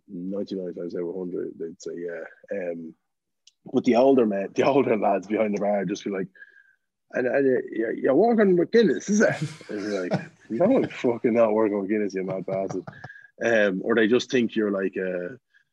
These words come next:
'cause back in the day, they had the, these guys go around, like a secret shopper kind of thing. They, they tested and they'd score and all. They just can't understand that someone is willing to,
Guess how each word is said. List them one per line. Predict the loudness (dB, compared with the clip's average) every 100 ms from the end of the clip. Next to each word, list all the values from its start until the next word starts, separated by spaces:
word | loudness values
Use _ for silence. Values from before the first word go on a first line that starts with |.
| _
'cause | -10 -4
back | -4 -2
in | -4
the |
day, | 2 2 2
they | 0
had | -2 -2
the, | -4 -4 -6 -8 -8
these | -6
guys | -2 -2 0
go | 0
around, | 0 2 0 -4 -8 -18 _ _ _ -2
like | 0
a | 0
secret | 2 2 2
shopper | 0 0 0 -4
kind | -6
of | -6
thing. | -8 -10 -10
They, | -10 -10 _ -12
they | -12
tested | -8 -8 -8 -12
and | -10
they'd | -14
score | -8 -6 -4
and | -6 -8
all. | -10 -10
They | -4
just | -4 -2
can't | -2 -2 -2
understand | -4 -2 -2 -2 -2
that | -4 -8 _ _ _ _
someone | 2 4 4
is | 2 2
willing | 4 4 2
to, | -2